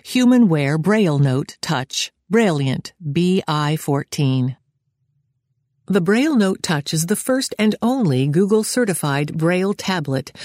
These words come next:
which blends powerful and intuitive apps for managing, accessing, and creating information from Keysoft with millions of apps that can be downloaded from the Google Play Store.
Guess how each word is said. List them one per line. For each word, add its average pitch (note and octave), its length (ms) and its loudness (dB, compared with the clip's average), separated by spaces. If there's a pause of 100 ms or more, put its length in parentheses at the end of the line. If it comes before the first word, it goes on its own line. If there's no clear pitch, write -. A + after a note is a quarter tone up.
(140)
which G3 220 0
blends G3+ 480 2
powerful F#3 640 -4
and F3 160 4
intuitive E3 640 2
apps C#3+ 320 -4
for F#3+ 200 -2
managing, F#3 720 0
accessing, D3+ 680 -4
and D#3+ 200 0
creating G#3 600 0
information E3 720 0 (360)
from A3+ 240 0
Keysoft E3+ 760 -2
with F#3 240 0
millions A#3 460 2
of G#3 80 0
apps E3 360 -2
that F#3 160 -2
can F#3+ 200 0
be F#3 160 2
downloaded E3 640 0
from G3 200 2
the G3+ 120 4
Google F3 420 0
Play A3+ 300 -2
Store. C3+ 540 -4